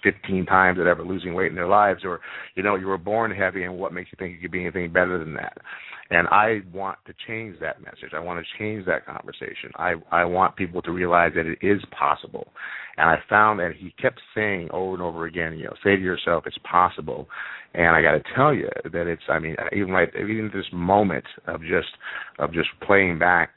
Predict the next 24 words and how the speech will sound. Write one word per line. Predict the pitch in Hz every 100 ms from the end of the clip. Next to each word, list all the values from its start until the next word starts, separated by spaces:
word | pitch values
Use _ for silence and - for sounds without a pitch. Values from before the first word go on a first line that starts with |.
| -
his | 80
words | 82 82 98 82 76
in | 80
my | 76
head, | 78 90 85 78 78 - - - -
um, | 78 78 78 76 64 _ _ _ _ _ _ _ _ _
to | -
me, | 107
it | 110
was | 101
so, | 104
it |
was | 92 95
so | 90
powerful | - 92 82 82
because | 73 76 80 76
I | - 78
think | 85 80 -
so | 82
many | 85 82
of | 78
us | 76 76 - - - - -
don't | 82
realize | 76 85 82 73 69